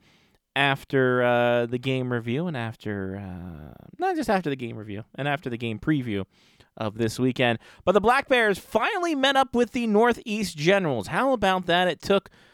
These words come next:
uh, a few months, few months, uh, five months, uh, before they got things going, and here we are. So they went up to, uh, Attleboro, Massachusetts to take on the Generals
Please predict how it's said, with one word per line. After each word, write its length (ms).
uh, 440
a 40
few 300
months, 540
few 320
months, 560
uh, 300
five 280
months, 500
uh, 400
before 320
they 100
got 180
things 240
going, 380
and 140
here 160
we 120
are. 220
So 100
they 100
went 140
up 160
to, 380
uh, 320
Attleboro, 400
Massachusetts 720
to 100
take 320
on 320
the 160
Generals 600